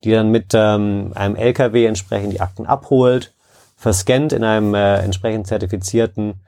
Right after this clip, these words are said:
ähm, äh, Zentrum dafür und die Akten einspielt, da, so dass sie, ähm, äh, wenn ein Kunde live geht, dass der auch direkt die Akten, die Altakten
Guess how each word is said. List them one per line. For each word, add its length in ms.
ähm, 680
äh, 200
Zentrum 440
dafür 560
und 600
die 100
Akten 560
einspielt, 1120
da, 140
so 180
dass 220
sie, 580
ähm, 640
äh, 500
wenn 220
ein 60
Kunde 260
live 340
geht, 240
dass 140
der 140
auch 100
direkt 520
die 100
Akten, 400
die 120
Altakten 800